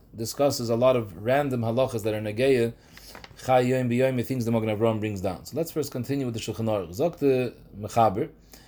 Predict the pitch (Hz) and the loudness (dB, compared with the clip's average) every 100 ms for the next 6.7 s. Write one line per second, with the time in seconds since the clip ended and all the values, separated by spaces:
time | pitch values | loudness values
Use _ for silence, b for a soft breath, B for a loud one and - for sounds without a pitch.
0 | B B - 107 127 151 208 - 147 127 | B B -8 -2 0 0 -2 0 0 0
1 | 139 160 143 120 120 110 113 104 156 - | 0 -2 -2 0 0 4 2 2 -4 -12
2 | B B B B B B B 120 120 120 | B B B B B B B 0 0 2
3 | 170 - 143 131 - 117 139 151 135 127 | 2 2 -2 -4 -6 -2 0 2 0 -2
4 | 120 117 123 151 - - 113 110 139 - | -2 0 2 2 0 -2 0 0 0 0
5 | 117 123 113 107 117 135 113 98 113 123 | -2 0 2 2 2 2 0 2 0 2
6 | 139 123 135 139 120 110 | 0 0 2 2 0 -2